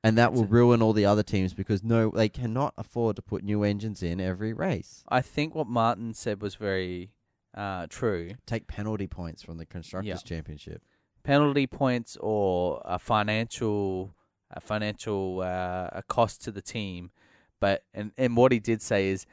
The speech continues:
Speaker 2: Don't use that as an F I A fundraiser. Like, w-, let's give that to charity, or
Speaker 1: Give
Speaker 2: let's
Speaker 1: it
Speaker 2: give
Speaker 1: to
Speaker 2: it to
Speaker 1: some low teams,
Speaker 2: yeah,
Speaker 1: like
Speaker 2: or give it to, like, developing junior drivers or something like that. So, you know, say Mercedes wanna put a new engine every meeting.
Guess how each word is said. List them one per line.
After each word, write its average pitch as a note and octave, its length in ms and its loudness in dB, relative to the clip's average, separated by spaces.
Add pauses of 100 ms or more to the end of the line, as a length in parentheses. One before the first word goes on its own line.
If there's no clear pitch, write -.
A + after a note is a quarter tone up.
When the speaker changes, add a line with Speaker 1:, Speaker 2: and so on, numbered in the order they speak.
(360)
Speaker 2:
Don't A#2 340 4 (680)
use A#2 240 2
that G#2+ 180 6
as G2+ 140 2
an G#2 80 0
F G2 220 0
I F#2+ 220 6
A F#2 380 2 (100)
fundraiser. F#2 680 0
Like, F2+ 220 0
w-, - 200 -14 (240)
let's G2+ 200 0
give G#2+ 200 -4
that G2+ 160 -2
to G2+ 100 -12
charity, F#2 540 0
or F2 80 -2
Speaker 1:
Give F#2+ 80 0
Speaker 2:
let's B2 120 2
Speaker 1:
it B2+ 80 -2
Speaker 2:
give A2+ 120 2
Speaker 1:
to - 100 4
Speaker 2:
it A#2 60 2
to A2+ 100 2
Speaker 1:
some A#2 160 -2
low A#2 200 0
teams, A2 560 -6
Speaker 2:
yeah, A2+ 80 -4
Speaker 1:
like G2+ 280 2
Speaker 2:
or A2 280 6
give A#2+ 220 2
it A#2 140 2
to, G2 540 2
like, F#2 240 2
developing G2+ 800 0
junior G2+ 280 -4
drivers F#2 800 0
or F#2+ 140 0
something A2 420 2
like F#2 140 -4
that. F2+ 160 -4 (360)
So, - 160 2
you A#2 180 2
know, G2+ 120 2
say A#2+ 260 4
Mercedes B2 520 2
wanna C3 140 -2
put D#3+ 160 -6
a E3+ 40 -4
new E3+ 160 -2
engine A2 280 -2
every G2 280 -2
meeting. F2 320 -8